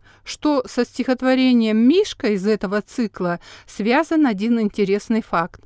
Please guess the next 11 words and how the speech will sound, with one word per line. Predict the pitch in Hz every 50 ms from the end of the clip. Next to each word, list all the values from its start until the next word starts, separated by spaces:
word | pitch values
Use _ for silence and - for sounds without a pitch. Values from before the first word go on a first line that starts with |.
| - - - - - - -
Известно, | - 233 233 240 262 311 339 339 - - 226 190
что | - - -
Юрий | 220 240 277 320 339 285 233
Гагарин | 202 202 196 190 185 214 226 247 247 240 226 226
при | - - 208 202 202
встрече | - - - 196 202 208 214 214 - - 247
подарил | - - 214 208 220 226 226 277 311 330 - -
Агнии | 240 233 254 247 247 240 233 220
Барто | 196 185 196 202 190 - - 254 285
свою | - - - 208 208 233 254
фотографию, | 240 - 240 - - 233 233 240 247 226 220 - - - - 151 160